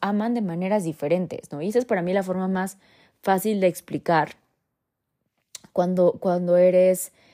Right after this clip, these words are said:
metaamoroso, cuando eres anarquista relacional, y es que cada una de tus relaciones, cada uno de tus vínculos tiene diferentes tonalidades, ¿no? Es cada uno un color y, y eso los hace hermosos y maravillosos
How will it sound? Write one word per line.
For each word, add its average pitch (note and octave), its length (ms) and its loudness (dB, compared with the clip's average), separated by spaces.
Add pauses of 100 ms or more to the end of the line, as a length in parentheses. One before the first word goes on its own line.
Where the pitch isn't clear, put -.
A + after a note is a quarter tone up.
(300)
metaamoroso, F3 1160 2
cuando D#3+ 280 -2
eres F3 180 2
anarquista E3+ 540 -2
relacional, C#3+ 580 -2
y F3 40 0
es F3+ 100 -4
que - 140 -12
cada G#3+ 440 0
una A3 240 4
de G3+ 100 4
tus E3+ 160 -4
relaciones, E3 520 -2
cada F#3+ 260 -2
uno F#3+ 140 -2
de F#3+ 100 0
tus E3+ 240 -4
vínculos F#3 800 0 (420)
tiene B3 240 0
diferentes A3 920 -2 (260)
tonalidades, F#3+ 1040 0
¿no? E3+ 140 -6
Es G#3 140 -4
cada A#3 180 0
uno A#3+ 240 2
un A#3+ 140 2
color A3+ 480 0
y, F#3+ 340 -2
y F#3 240 -2
eso A3+ 240 -2
los G#3+ 160 -2
hace G#3 240 -4
hermosos G3+ 360 -4
y A#3 40 -2
maravillosos F#3 640 -4